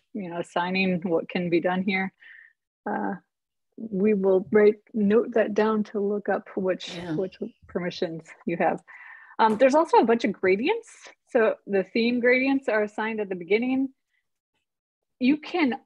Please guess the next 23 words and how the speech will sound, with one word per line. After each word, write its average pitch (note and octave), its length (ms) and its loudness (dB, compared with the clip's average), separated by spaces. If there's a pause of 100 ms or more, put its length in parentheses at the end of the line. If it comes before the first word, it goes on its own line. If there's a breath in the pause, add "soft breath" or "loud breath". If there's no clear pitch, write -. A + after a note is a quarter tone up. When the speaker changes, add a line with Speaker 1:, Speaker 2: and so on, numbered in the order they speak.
(360)
Speaker 1:
unregister, C4 680 -2
if G#3+ 180 -4
you're C#4+ 120 -2
using A3+ 640 -2
a G#3 80 -2
theme G#3+ 320 -6
that F#3 160 -4
you, F3+ 400 -2 (500)
um, F3 480 -8 (240)
maybe F3+ 280 2
created E3+ 360 -2
a D3+ 60 -8
child E3+ 400 -4
theme F3 240 -8
from, F3 320 -2
we'll, E3+ 120 -2
we'll F3+ 140 0
talk F#3 160 -6
about D#3 180 -2
that D#3 140 0
in - 60 -4
a - 60 -6
bit. - 280 -2